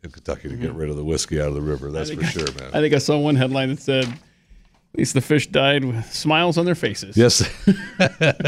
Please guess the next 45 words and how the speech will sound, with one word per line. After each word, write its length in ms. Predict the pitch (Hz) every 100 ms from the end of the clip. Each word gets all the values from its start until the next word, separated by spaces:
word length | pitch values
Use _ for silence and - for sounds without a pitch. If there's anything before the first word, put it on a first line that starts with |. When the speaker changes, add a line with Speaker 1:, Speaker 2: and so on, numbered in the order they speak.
| 135 - - 104 107 -
Speaker 1:
They 120 | 139
were 160 | 110 120
all 160 | 127
drunk. 460 | 131 98 65 - -
Have 200 | 92 113
a 40 | 113
nice 240 | 107 85
day. 280 | - 87 -
It 120 | -
was 200 | 104 92
fantastic. 680 | - 95 80 - 73 - - _ - - - -
<laughs> 140 | - 156
All 800 | - - - - - - - 139
right, 140 | 131
so 100 | 170
let 80 | 196
me 80 | 202
tell 160 | 196
you 100 | 156
a 20 |
little 180 | 131 120
bit 120 | 110
about, 380 | 101 95 92 -
uh, 240 | 95 78 69 - _ _ _ _ _ _ _ -
a 60 | 98
vacation 540 | 95 92 110 104 98
that 80 | 80
you 80 | 76
should 180 | 71 71
go 180 | 71 67
on. 200 | 64 62 - _ _ _ _ _
Um, 600 | 90 85 82 80 80 76 - _ _ _ _ _ _ _ _ _ _ _ _ _ _ _ _ -
I 120 | 120
actually, 500 | 117 - 101 87 82
I, 380 | 104 92 90 98
I 40 |
hope 240 | 76 139 139
this 140 | 110
copy 340 | - 101 85 80
says 340 | - 90 78
that 180 | 78 76
I'm 140 | 85
going 340 | 76 82 87 87
on 180 | 95
it 80 | 101